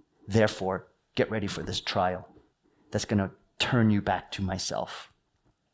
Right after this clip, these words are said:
The second characteristic is humility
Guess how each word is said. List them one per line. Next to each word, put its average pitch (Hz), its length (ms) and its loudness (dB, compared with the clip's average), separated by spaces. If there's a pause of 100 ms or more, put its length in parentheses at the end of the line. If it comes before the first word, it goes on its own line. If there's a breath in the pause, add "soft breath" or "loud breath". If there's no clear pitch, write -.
(800 soft breath)
The 131 60 -4
second 175 300 8
characteristic 120 680 4 (320)
is 107 340 -4 (140)
humility 123 720 4